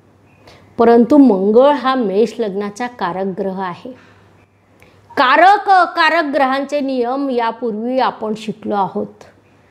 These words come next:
आजच्या डिस्क्रिप्शन बॉक्समध्ये पुन्हा एकदा लिंक देत आहे. कोणत्याही पत्रिकेत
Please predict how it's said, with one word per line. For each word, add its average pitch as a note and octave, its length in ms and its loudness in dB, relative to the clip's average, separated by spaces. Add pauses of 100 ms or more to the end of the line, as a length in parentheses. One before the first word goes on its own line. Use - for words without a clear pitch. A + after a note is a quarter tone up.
(460)
आजच्या A#3 400 0
डिस्क्रिप्शन B3 760 2
बॉक्समध्ये F#3+ 560 -2
पुन्हा F#3+ 600 -2
एकदा G#3+ 380 0
लिंक F#3+ 400 -2
देत F#3 260 -4
आहे. F#3 240 -12 (1500)
कोणत्याही A3 580 2
पत्रिकेत G#3 680 -6